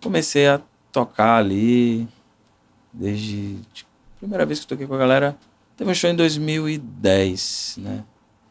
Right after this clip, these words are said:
Eu ia fazer um carnaval de dois mil e nove, mas não pude porque já tinha, já tava tocando com outras gigs, assim. Aí, dois mil e dez, depois eu acho que a gente fez um show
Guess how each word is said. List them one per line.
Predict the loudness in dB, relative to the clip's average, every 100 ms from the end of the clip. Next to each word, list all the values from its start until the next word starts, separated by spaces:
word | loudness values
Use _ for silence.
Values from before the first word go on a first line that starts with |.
| 0
Eu | 2
ia | 4
fazer | 4 2
um | 2
carnaval | 2 4 4 2 4 4
de | 4
dois | 2
mil | 4
e | 6
nove, | 6 8 8 6 2
mas | 2 2
não | 0
pude | 0 0
porque | 0 0
já | 2 2
tinha, | 2 4 4 2 -4 _ _ _ _ _
já | -2
tava | 2 2 2
tocando | 2 2 2
com | 2
outras | 0 2 -2
gigs, | 0 -2 -2 -2
assim. | -4 -4 0 2 4 2 -2 _ _ _ _ -4
Aí, | 0
dois | 2 4
mil | 4 4
e |
dez, | 2 4 6 8 8 6 2
depois | -2 -2 0
eu | 0
acho | 0
que | -2
a |
gente | -4
fez | -2 -4
um | -4
show | -6 0 4 6 4 2